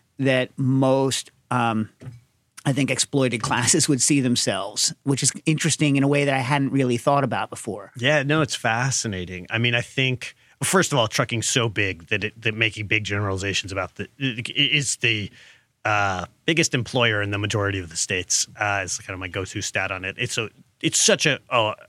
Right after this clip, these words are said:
Speaker 2: an overwhelming class of people that making big generalizations is hard.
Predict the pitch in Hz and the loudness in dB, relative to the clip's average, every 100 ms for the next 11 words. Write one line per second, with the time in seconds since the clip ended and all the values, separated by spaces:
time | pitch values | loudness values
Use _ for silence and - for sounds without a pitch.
0 | - _ 123 120 127 113 117 107 101 - | -20 _ -4 0 0 2 0 0 -2 0
1 | 101 101 107 107 107 98 92 107 107 104 | 0 0 -4 -6 -4 -4 -4 -4 -4 0
2 | 113 113 127 139 143 147 143 147 147 160 | -2 2 2 2 2 2 0 0 2 2
3 | 156 | 2